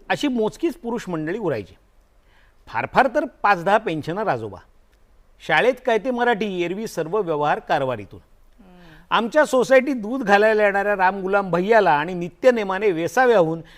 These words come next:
मासे विकायला येणाऱ्या कोळणींना देखील कारवारी भाषा येत असे. पृथ्वी तलावर कारवारी, हापिसात इंग्लिश आणि देवळातल्या भजन कीर्तन पुराणाची भाषा तेवढी मराठी असंच वाटायचं. माझ्या पहिली दुसरीच्या वर्गातल्या वागळे, नाडकर्णी, वाघ, स्थळेकर,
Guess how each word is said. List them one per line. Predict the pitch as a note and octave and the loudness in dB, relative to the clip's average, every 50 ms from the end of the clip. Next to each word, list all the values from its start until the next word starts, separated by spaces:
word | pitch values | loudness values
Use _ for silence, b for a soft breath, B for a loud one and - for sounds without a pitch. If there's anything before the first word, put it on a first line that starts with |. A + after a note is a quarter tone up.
| B B B | B B B
मासे | D3 E3 F#3 F#3 F3+ - - C4+ C#4 | -4 0 0 0 0 -2 -4 -4 -4
विकायला | C4+ A#3+ G#3 - A3 G#3+ G#3+ G#3 G#3+ | -4 -4 -2 2 4 4 6 4 4
येणाऱ्या | G3+ F#3+ F#3+ F#3+ G3+ G#3+ | 2 0 0 0 -2 -2
कोळणींना | G#3 G#3 F3+ E3 D#3+ E3 F#3 G#3+ B3 C4 B3+ | -2 -2 -2 -2 -2 -2 -2 -2 -2 -2 -2
देखील | A3 G3+ F#3+ - A3+ B3+ | 0 0 0 0 -2 -6
कारवारी | - - F#3 E3 D#3+ E3 F3 F#3 G3+ | 0 0 0 2 2 0 0 0 0
भाषा | F3 D#3+ C#3+ - F3 F#3+ | 0 0 0 -2 -2 -4
येत | G3 F#3 A#2+ | -4 -4 -8
असे. | A2 - - G2+ - | -10 -14 -14 -10 -6
पृथ्वी | F#3 A#3 - - B3+ D4 | -6 -4 -4 -2 -2 0
तलावर | A#3+ C#4 C4 B3+ B3+ B3+ C4 B3 | 2 4 4 6 8 6 6 4
कारवारी, | B3+ A3 F#3 F3+ F#3+ A3 A#3 G#3 D#3+ A2+ E2+ - _ _ _ _ _ _ _ - | 4 2 2 4 4 4 4 4 2 0 -8 -14 _ _ _ _ _ _ _ 0
हापिसात | D#3 F3 F3 B3+ G#3 G3+ C4 C4 A#3+ | 0 0 0 0 0 2 2 2 0
इंग्लिश | G#3+ G#3+ G#3+ B3 B3 A#3 F3 - - - _ _ _ _ _ _ - | -4 -6 -2 0 0 0 0 -2 -6 -14 _ _ _ _ _ _ -4
आणि | F3+ A#3 B3 | -2 -2 0
देवळातल्या | F#3 F3 F#3 F#3 G3+ A3+ B3 B3 B3 C4 C4 C4+ | 0 0 2 2 4 4 2 2 2 0 -4 -2
भजन | A#3 F3 D#3+ D3+ E3 A3 B3 | 0 0 -2 0 2 0 0
कीर्तन | A#3 F3 G3 F#3+ F3 - A3 A3 G#3+ | 0 -2 -4 -4 -2 -2 -4 -4 -4
पुराणाची | E3 F3 E3 E3+ F3 F#3 F#3 F3+ G#3 | -6 -4 -4 -4 -4 -4 -6 -6 -6
भाषा | F3 D3 C3 B2+ - F3+ | -6 -4 -6 -6 -6 -8
तेवढी | F3 - D#3+ D3+ D#3+ G#3 | -6 -6 -6 -6 -6 -4
मराठी | G#3 G#3 F#3 F#3 F#3 - D3+ E3+ F#3 G3+ - - | -2 0 2 2 2 2 0 -2 -12 -12 -12 -12
असंच | D#3+ D3 - G#3 F3 D3 | -12 -10 -8 -8 -8 -6
वाटायचं. | C3+ A2 F2+ F2+ F#2 E2 - E2 _ _ _ _ _ _ _ b b b b b b b b | -8 -10 -10 -12 -18 -20 -20 -20 _ _ _ _ _ _ _ b b b b b b b b
माझ्या | E3 F3+ F#3+ G3+ A#3 | 0 2 2 2 2
पहिली | A3 - F#3+ D#3 E3+ G#3+ B3 C#4 | 2 0 -2 -2 -2 -2 -2 -4
दुसरीच्या | A#3 B3 G3+ - A3+ A3+ G3 A3+ A3 | -4 -4 -4 -4 -4 -4 0 0 2
वर्गातल्या | F#3 E3 D#3+ D#3 F3 F#3 - F3+ F3 D#3 | 2 2 0 0 0 -2 0 0 0 0
वागळे, | D3 D3 D3 D3 D3 D#3 E3 D#3+ D#3 | 2 2 0 0 0 0 0 0 0
नाडकर्णी, | D3+ D3 C#3 C#3 C3+ - D#3+ D3+ C#3+ C#3+ D3+ C#3+ C#3 | -2 -2 -2 -4 -4 -6 -6 -4 -4 -4 -4 -4 -4
वाघ, | C3 C#3 C#3+ D3 C#3+ C3+ - - | -2 0 2 2 2 2 -2 -6
स्थळेकर, | - - C3 C3+ D3+ D#3+ C#3+ - C#3 C3+ | -12 -8 -4 -2 -2 -2 -2 -2 -4 -4